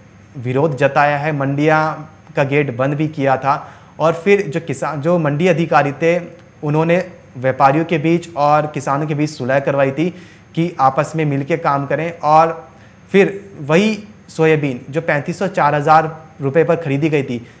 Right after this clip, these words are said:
वो फिर से पाँच हज़ार, सात हज़ार पर ख़रीदी जाने लगी और ये वही क्वालिटी की सोयाबीन थी जो किसानों ने सुबह के टाइम बेची थी, पहले बेची थी। तो फ़र्क कुछ नहीं था, फ़र्क सिर्फ और सिर्फ पैसा कमाने का था। किसान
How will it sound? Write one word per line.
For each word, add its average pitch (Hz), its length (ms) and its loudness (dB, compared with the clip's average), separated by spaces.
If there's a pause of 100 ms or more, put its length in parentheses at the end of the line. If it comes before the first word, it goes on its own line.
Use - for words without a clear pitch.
(120)
वो 156 120 0
फिर 180 220 2
से 185 160 -2
पाँच 156 320 0
हज़ार, 160 200 2
सात 147 280 0
हज़ार 139 280 2
पर - 280 -2 (260)
ख़रीदी 156 320 2
जाने 131 240 0
लगी 120 240 -4 (260)
और 156 140 0
ये 190 140 2
वही 151 240 0
क्वालिटी 175 400 0
की 180 120 -4
सोयाबीन 143 520 -2
थी 220 180 -8 (160)
जो 143 160 -4
किसानों 139 420 -4
ने 185 160 -6
सुबह 143 280 -2
के 135 120 -4
टाइम 127 260 -2
बेची 113 240 -8
थी, 196 120 -8
पहले 151 320 0
बेची 113 260 -8
थी। - 160 -16 (640)
तो 156 80 -2
फ़र्क 202 360 0
कुछ 196 180 -2
नहीं 190 200 0
था, 196 220 0 (440)
फ़र्क 185 240 4
सिर्फ 196 360 0
और 135 100 -2
सिर्फ 202 280 -2 (600)
पैसा 131 260 2
कमाने 151 400 0
का 147 120 2
था। 135 140 -2 (300)
किसान 147 400 0